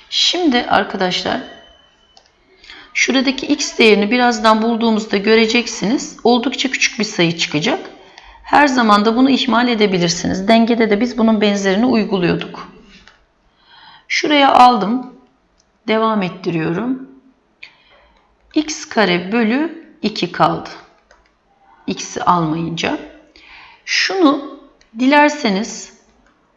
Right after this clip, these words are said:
on sekiz çarpı on üzeri eksi altı olarak yazabilirsiniz.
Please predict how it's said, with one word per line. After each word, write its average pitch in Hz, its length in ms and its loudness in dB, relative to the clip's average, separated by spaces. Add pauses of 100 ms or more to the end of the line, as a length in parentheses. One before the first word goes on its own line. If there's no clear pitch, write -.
(140)
on 269 160 4
sekiz - 480 -4
çarpı 190 360 2
on 254 160 2
üzeri 220 260 2
eksi - 420 -4
altı 220 420 2
olarak 214 560 0
yazabilirsiniz. 185 1200 -2